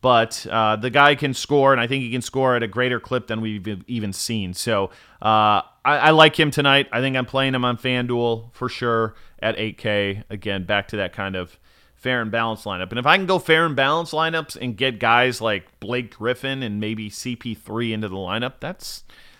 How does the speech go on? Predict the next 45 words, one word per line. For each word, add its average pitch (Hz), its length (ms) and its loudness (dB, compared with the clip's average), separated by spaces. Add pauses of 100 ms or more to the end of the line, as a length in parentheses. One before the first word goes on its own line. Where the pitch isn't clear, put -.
(100)
that's - 120 -20
not 277 160 -10
bad. 214 440 -2 (180)
That's - 160 -20
not 214 220 -16
bad. - 360 -8
You're 151 100 -20
gonna 247 120 -12
need 185 160 -6
a - 60 -10
few 220 240 -8
crappers 110 480 -2
in 98 80 -8
there, 104 180 -2
but, 143 160 -12 (400)
but - 120 -16
we've 208 340 -16 (240)
pointed 135 300 0
out 95 120 0
a 92 40 -6
couple. 113 380 -4 (360)
Um, 156 760 8 (1120)
Carmelo, 247 800 8
God, 143 380 4
five 170 320 6
seven. 139 560 4
I 135 60 -4
feel 190 200 -2
like 156 120 4
a 117 60 -4
sucker 127 520 -2
for 120 120 -6
even 113 180 -4
bringing 113 240 -6
his 95 120 -8
name 113 380 -4
up. 117 280 -2 (480)
But 131 140 -4
seventeen, 214 540 2
seventeen, 180 420 2
eighteen, 156 460 -4
twenty-two 135 540 -4
shots. - 540 -6
Now, 117 280 -2
admittedly, 139 600 0